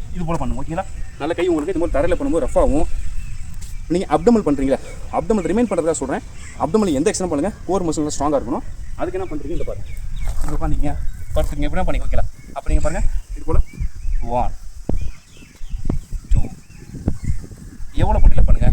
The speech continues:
இப்படி பண்ணலாம், அந்த பாருங்க, ஒன், டூ, த்ரீ, இப்படி பண்ணலாம், ஒன், டூ, த்ரீ, ஃபோர். ஆக மொத்தத்துக்கு நீங்க வயிறுக்கு எவ்வளவு, எவ்வளவு வயிறு வந்து நீங்க ஸ்ட்ரென்தனிங்கா வச்சுக்கிறீங்களோ,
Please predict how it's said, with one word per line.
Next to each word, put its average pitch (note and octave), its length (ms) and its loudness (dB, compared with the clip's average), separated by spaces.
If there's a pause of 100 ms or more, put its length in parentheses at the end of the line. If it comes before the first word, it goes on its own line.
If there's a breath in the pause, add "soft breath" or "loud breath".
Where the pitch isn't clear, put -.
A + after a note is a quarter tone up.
(140)
இப்படி - 200 2
பண்ணலாம், - 200 2
அந்த - 120 2
பாருங்க, - 200 0
ஒன், - 80 6 (600)
டூ, - 80 -4 (720)
த்ரீ, - 120 4 (360)
இப்படி - 180 2
பண்ணலாம், - 240 8 (300)
ஒன், - 100 -14 (240)
டூ, - 480 6 (400)
த்ரீ, - 100 6 (300)
ஃபோர். - 240 -10 (500)
ஆக A#3 100 6 (120)
மொத்தத்துக்கு - 400 6 (360)
நீங்க C3+ 200 -2
வயிறுக்கு F#3+ 300 2 (460)
எவ்வளவு, F#3+ 220 -2
எவ்வளவு F3 160 6
வயிறு D3+ 160 4
வந்து C#3 140 6
நீங்க D3+ 140 2 (360)
ஸ்ட்ரென்தனிங்கா - 460 6
வச்சுக்கிறீங்களோ, B2 400 2